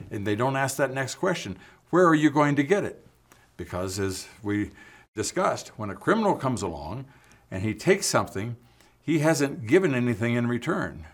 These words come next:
No one has been benefited. Therefore, he doesn't have anything to give. He only has what he took from someone else. And under socialism, the government doesn't produce anything. And just a little note to remember, government doesn't produce anything.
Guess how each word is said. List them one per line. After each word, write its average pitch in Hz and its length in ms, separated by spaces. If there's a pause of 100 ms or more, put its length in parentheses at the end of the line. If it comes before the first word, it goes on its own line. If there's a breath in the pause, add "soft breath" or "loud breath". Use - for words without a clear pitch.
No 120 160
one 117 160
has 104 100
been 110 200
benefited. 123 420 (200 loud breath)
Therefore, 147 260
he 151 140
doesn't 156 380
have 175 380
anything 90 480 (100)
to - 80
give. 95 280 (580 loud breath)
He 156 200
only 170 280
has 151 280
what 143 140
he 143 120
took 175 380
from 143 180
someone 123 380
else. 98 500 (640 soft breath)
And 104 160
under 120 200
socialism, 120 640
the 110 100
government 160 560
doesn't 160 460
produce 147 600
anything. 113 540 (180)
And 104 220
just 143 260
a 143 100
little 139 400
note 127 300
to 127 80
remember, 123 420 (420 loud breath)
government 123 640
doesn't 131 420
produce 131 600 (300)
anything. 156 520